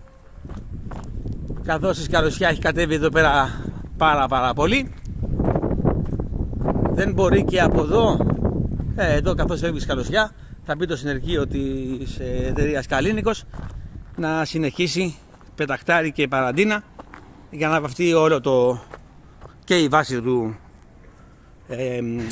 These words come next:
δεξιού ανατολικού πύργου, καθώς το αμάξι εδώ, το Fiat, είναι των παιδιών, ε, που βάζουν πάνω, ε, εχθές, η μεντοκονία. Ε, και θα ξεκινήσουμε να βάζουμε τα μάρμαρα.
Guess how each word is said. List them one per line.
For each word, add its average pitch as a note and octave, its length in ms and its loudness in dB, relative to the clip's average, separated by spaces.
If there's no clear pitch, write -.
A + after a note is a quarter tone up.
δεξιού D#3 600 2
ανατολικού C#3+ 600 2
πύργου, A3+ 420 4
καθώς F3 280 -2
το G3 80 2
αμάξι F3+ 280 2
εδώ, F3 140 -4
το E3+ 180 -2
Fiat, A#3 300 2
είναι G3 400 -2
των E3+ 180 -4
παιδιών, G3+ 460 2
ε, F3+ 260 2
που F3 200 -6
βάζουν G3 460 2
πάνω, A3 520 4
ε, F3 400 2
εχθές, G3+ 340 -4
η G3 40 -6
μεντοκονία. F#3 680 -4
Ε, F#3 220 -4
και G3+ 140 -4
θα F#3+ 100 -2
ξεκινήσουμε F#3+ 560 -4
να G3 140 0
βάζουμε G#3+ 360 0
τα G3 140 4
μάρμαρα. F3 560 2